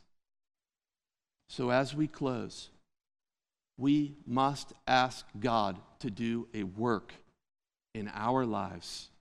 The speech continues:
through Hebrews eleven. Faith changes you. Will you pray with me that God will give you increased faith as a result of these weeks? Let's go to the Lord and pray.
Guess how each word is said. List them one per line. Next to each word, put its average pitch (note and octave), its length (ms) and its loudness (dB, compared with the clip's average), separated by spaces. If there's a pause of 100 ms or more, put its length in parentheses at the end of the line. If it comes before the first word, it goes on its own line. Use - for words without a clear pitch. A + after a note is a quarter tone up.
(800)
through G#2+ 280 -2 (400)
Hebrews C#3+ 480 6
eleven. F#2 340 -10 (1400)
Faith - 480 -4 (340)
changes A#2+ 640 0
you. F2 160 -10 (1080)
Will A#2+ 120 0
you B2 120 4
pray B2+ 280 0
with C#3 240 -2
me G#2 280 -6 (720)
that A2+ 180 -6
God A#2+ 420 0 (140)
will A#2+ 100 -4
give A2+ 260 -2
you B2+ 220 0
increased B2+ 720 -6
faith - 480 -4 (720)
as G2 100 -10
a G#2 40 -4
result A2 320 0
of G#2+ 80 -2
these A2 220 -2
weeks? G2 300 -8
Let's G#2+ 260 -4
go A#2+ 200 2
to A#2+ 140 -4
the G#2+ 100 0
Lord G#2 280 -2
and F#2+ 140 -10
pray. F#2+ 180 -12